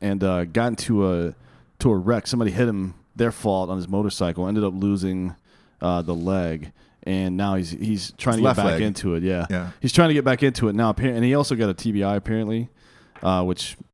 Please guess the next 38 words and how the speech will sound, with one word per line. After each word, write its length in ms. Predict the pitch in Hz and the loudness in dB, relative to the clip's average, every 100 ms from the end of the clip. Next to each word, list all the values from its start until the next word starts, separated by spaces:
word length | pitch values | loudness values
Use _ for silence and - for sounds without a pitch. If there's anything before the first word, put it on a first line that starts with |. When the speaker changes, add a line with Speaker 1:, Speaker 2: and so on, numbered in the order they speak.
| - | -4
Speaker 1:
grounds 440 | 113 104 107 107 | 0 2 0 0
you 120 | 110 | -2
for 160 | 104 117 | 0 0
a 60 | 101 | 0
while 320 | 104 107 113 | 0 0 -2
from 160 | 117 110 | -2 -2
that. 240 | 113 110 | -2 0
So 80 | 107 | -2
I 40 | |
think 160 | 95 143 | -2 -2
he's 140 | 104 | -4
trying 180 | - 117 | -2 -4
to 60 | 98 | -2
move 200 | 104 104 | -2 -2
into 140 | 104 | -2
the 80 | 87 | -4
civilian 460 | - 87 95 98 98 | -6 -4 -2 -4 -4
air, 320 | 98 101 92 - | -4 -4 -8 -6
air 240 | 98 101 98 - - _ - | -4 -4 -6 -14 -20 _ -12
service 460 | - 107 104 101 | -4 -2 -2 -4
of 140 | 85 101 | -8 -6
some 180 | 117 | -6
sort, 320 | 101 113 110 - - _ _ - | -4 -4 -6 -8 -20 _ _ -6
like, 220 | 98 92 | -6 -2
doing 220 | 107 98 | -2 -2
something 320 | - 98 98 | -2 -4 -4
on 60 | 90 | -6
the 60 | |
civilian 360 | 85 90 87 85 | -8 -4 -4 -4
side 240 | - 80 | -4 -6
'cause 80 | 80 | -4
it'll 100 | 87 | -6
be 80 | 85 | -6
a 40 | 73 | -6
quicker 340 | 95 - 85 | -8 -6 -8
thing 280 | - 95 92 | -6 -6 -6
for 220 | - 104 | -2 -2
him. 80 | 104 | -2